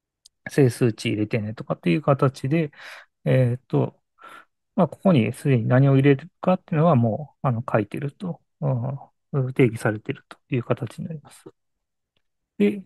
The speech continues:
えーと、このモデルのとこですね、コピーしていただいて、えーと、実行例としてはこういう形で、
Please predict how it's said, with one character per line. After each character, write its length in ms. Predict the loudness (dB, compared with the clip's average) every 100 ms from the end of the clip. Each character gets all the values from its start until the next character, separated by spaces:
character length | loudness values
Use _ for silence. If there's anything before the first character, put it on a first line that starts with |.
| _ -4
え 100 | -2
ー 40 |
と、 100 | 0
こ 80 | 2
の 80 | 4
モ 180 | 4 6
デ 120 | 4
ル 80 | 4
の 100 | 0
と 80 |
こ 140 | -2 -2
で 60 |
す 60 | -2
ね、 80 | -2
コ 160 | 0 0
ピ 160 | 0
ー 40 | -4
し 80 | -2
て 60 |
い 60 | -4
た 120 | -2
だ 120 | -2
い 80 | -4
て、 180 | -4 -2
え 220 | 0 -2
ー 40 | -2
と、 100 | -2
実 180 | -2 -2
行 200 | 0 2
例 160 | 2
と 140 | 0 -4
し 80 |
て 140 | -2 -2
は 60 |
こ 160 | 0 -2
う 20 |
い 20 | -2
う 20 |
形 480 | -4 -2 -4 -6 0
で、 300 | 0 0